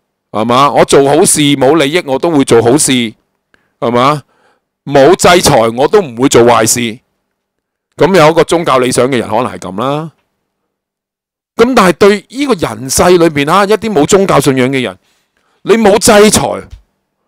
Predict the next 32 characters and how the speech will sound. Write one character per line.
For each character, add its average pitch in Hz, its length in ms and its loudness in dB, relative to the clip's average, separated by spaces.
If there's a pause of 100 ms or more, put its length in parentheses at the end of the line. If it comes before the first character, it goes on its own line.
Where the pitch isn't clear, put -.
(120)
噉 139 100 -2
佢 151 260 4
就 123 100 2
會 123 120 0
做 110 160 -4
壞 101 260 -6
事 - 160 -8
㗎 104 140 -10
啦。 139 320 -10 (1400)
係 165 100 0
咪？ 196 120 4
冇 208 340 4
利 202 120 0
益， 214 120 -2
佢 180 320 0
點 180 120 -2
會 220 80 0
做 143 180 2
好 127 200 4
事 165 200 0
呢？ 175 220 -4 (340)
呢 247 100 -4
個 247 60 0
世 185 140 0
界 165 140 -2
大 131 240 -4
把 151 180 0
人 160 80 -2
係 107 140 -8
噉 101 220 -6
㗎 165 100 0
嘛。 170 240 -2